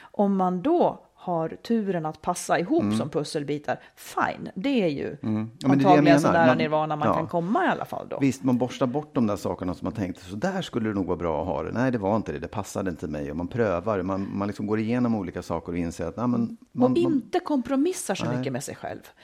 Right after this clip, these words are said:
Speaker 1: Det är ju det, man ska inte kompromissa
Speaker 2: Nej.
Speaker 1: så mycket, för gör man det så kommer man aldrig att nå sin dröm.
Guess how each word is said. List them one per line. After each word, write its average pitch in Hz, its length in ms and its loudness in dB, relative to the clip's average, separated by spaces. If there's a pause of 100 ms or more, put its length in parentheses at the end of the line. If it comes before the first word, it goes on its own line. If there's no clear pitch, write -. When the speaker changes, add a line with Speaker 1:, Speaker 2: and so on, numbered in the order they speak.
(160)
Speaker 1:
Det 247 100 0
är 233 40 2
ju 277 100 2
det, 247 260 0
man 180 120 -2
ska - 120 -8
inte 269 280 0
kompromissa 247 600 4
Speaker 2:
Nej. 233 40 -2
Speaker 1:
så 208 80 -6
mycket, 165 320 -6
för 196 60 0
gör 214 280 2
man 330 200 -2
det 180 140 -2
så 208 100 -10
kommer 208 340 -4
man 196 160 -2
aldrig 233 340 -4
att 392 80 2
nå 135 180 0
sin - 200 -12
dröm. - 340 -16